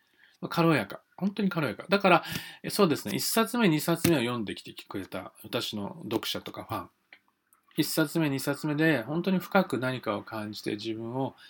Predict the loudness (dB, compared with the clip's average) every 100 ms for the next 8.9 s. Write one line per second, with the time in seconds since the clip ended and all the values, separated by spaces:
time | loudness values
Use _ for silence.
0 | -12 -6 -4 -4 -4 -6 -8 -8 -10 -12
1 | -14 -14 -16 _ _ _ _ _ _ _
2 | _ _ _ _ _ _ -4 -2 -2 -2
3 | -4 -4 -8 -12 -14 -14 -16 _ _ _
4 | _ _ _ _ _ _ _ -14 -6 -6
5 | -4 -6 -4 -6 -6 -6 -4 -2 0 0
6 | 0 0 -2 -8 -8 -6 -4 -4 0 0
7 | 0 0 -4 0 -2 0 0 0 4 4
8 | 4 2 -2 -8 -6 2 6 8 6